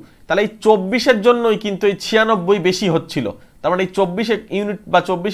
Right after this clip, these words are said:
এককের জন্য ছিয়ানব্বই আসছে, তাহলে এক এককের জন্য চার চব্বিশ ছিয়ানব্বই, তাহলে এক এককের জন্য চার আসবে, তাহলে এইটার সঙ্গে চার দিয়ে গুণ করে দাও, সবার সঙ্গে চার দিয়ে গুণ করে দাও, আনসার বেরিয়ে যাবে, ওকে? তাহলে আমাদের যেটা বার করতে, আচ্ছা এক সেকেন্ড, এখানে আর একটা কথা আছে, ও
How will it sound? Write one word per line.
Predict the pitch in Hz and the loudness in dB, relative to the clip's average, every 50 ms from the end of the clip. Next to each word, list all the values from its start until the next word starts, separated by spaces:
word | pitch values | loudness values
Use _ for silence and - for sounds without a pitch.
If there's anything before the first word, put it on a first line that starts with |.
| 220 185 | -4 -2
এককের | 185 190 185 196 185 160 | -2 -2 -2 -2 -4 -4
জন্য | 175 180 196 202 - - | -4 -4 -4 -6 -6 0
ছিয়ানব্বই | - 196 185 196 196 180 202 208 202 | 0 0 2 2 -2 0 2 2 2
আসছে, | 202 - - 254 - - - - _ - - | 0 0 -4 -4 -4 -4 -10 -20 _ -20 -12
তাহলে | - 151 - - - 165 | -8 -8 -6 -2 2 0
এক | 170 165 202 190 | 2 2 0 -4
এককের | 196 196 180 202 185 175 | -4 -4 -4 -4 -4 -2
জন্য | 208 202 214 214 214 - | -4 -4 -4 -4 -2 -2
চার | 180 180 180 - | -2 -2 -2 -6
চব্বিশ | 190 170 170 185 180 180 | -8 -4 -4 -6 -6 -4
ছিয়ানব্বই, | - 175 151 143 131 117 | -4 -4 -2 -2 -2 -2
তাহলে | 151 151 - - 151 | -4 -4 0 0 0
এক | 147 165 170 | 0 -2 -4
এককের | 160 180 175 160 | -4 -4 -4 -4
জন্য | 185 190 208 202 202 - | -4 -6 -6 -8 -4 0
চার | - 165 147 127 117 | 2 4 4 4 2
আসবে, | 110 101 95 98 - - - - - - _ | 0 -2 -10 -12 -14 -16 -20 -20 -20 -14 _
তাহলে | - 151 143 147 | -6 -4 0 0
এইটার | 170 170 170 170 - 196 190 - - | 0 0 -2 -2 -2 -2 -2 -2 -6
সঙ্গে | 220 202 196 190 208 202 - - | -6 -6 -4 -4 -6 -6 -2 0
চার | 165 160 156 147 151 | 0 0 0 -2 -2
দিয়ে | 175 185 175 151 | -2 -2 0 0
গুণ | 156 160 160 - | -2 -4 -4 -2
করে | 180 180 180 196 | -2 -2 2 2
দাও, | 208 - 403 - _ _ _ _ - | 0 0 -2 -8 _ _ _ _ -4
সবার | - 165 175 202 196 - | -2 0 0 0 -2 -2
সঙ্গে | 202 185 180 170 160 - | -6 -4 -4 -6 -4 -2
চার | 156 143 139 131 147 | -2 -2 -2 -2 -2
দিয়ে | 170 165 147 | -2 -2 -2
গুণ | 156 156 147 | -4 -6 -4
করে | 165 165 160 | -4 -2 -2
দাও, | - - - - | -2 -2 0 -2
আনসার | 139 135 - 156 139 123 | -4 -4 -2 -4 -2 -2
বেরিয়ে | 127 123 123 117 107 | -2 -4 -4 -4 -4
যাবে, | 107 98 92 - - _ _ _ _ _ - 165 | -6 -6 -8 -12 -18 _ _ _ _ _ -10 -4
ওকে? | 170 240 156 - - _ _ _ - - - | -2 -2 -2 -2 -8 _ _ _ -20 -20 -8
তাহলে | - 143 151 147 | -6 -4 -4 -2
আমাদের | 147 170 170 175 151 | -2 -4 -4 -4 -4
যেটা | 165 165 147 135 | -2 -2 2 2
বার | 135 156 156 | 0 0 0
করতে, | 190 175 - - - - 156 | -6 -8 -8 -16 -6 -6 -6
আচ্ছা | - - - 156 | -4 -2 -2 -2
এক | 156 - - - | -2 -4 -8 -10
সেকেন্ড, | 135 - 104 90 - - | -8 -8 -10 -8 -10 -8
এখানে | 135 190 190 196 | -6 -4 -2 -2
আর | 160 160 | -2 -2
একটা | 151 - 196 - | -4 -4 -6 -6
কথা | 190 185 185 165 135 123 | -4 -4 -2 0 0 0
আছে, | 120 - 196 370 370 - - - _ _ _ _ - 110 | -2 -4 -8 -8 -8 -10 -20 -20 _ _ _ _ -2 0
ও | 160 | 2